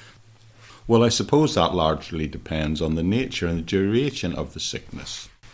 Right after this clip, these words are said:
But what should we do after we've regained our health? For those who've maybe just experienced a short-term illness,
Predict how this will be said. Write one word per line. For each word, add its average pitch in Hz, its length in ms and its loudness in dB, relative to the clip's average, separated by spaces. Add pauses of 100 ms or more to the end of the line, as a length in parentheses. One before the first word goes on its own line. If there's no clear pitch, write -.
(420)
But - 100 -4
what 127 340 0
should 120 380 2
we 110 200 2
do 82 360 0
after 78 320 -4
we've 73 180 -2
regained 78 540 -6
our 73 140 -6
health? - 440 -14 (500)
For - 160 2
those 120 580 8 (100)
who've 90 320 -2
maybe 87 320 4
just 85 280 -4
experienced 80 540 -4
a - 40 -6
short-term 90 680 0
illness, 78 480 -2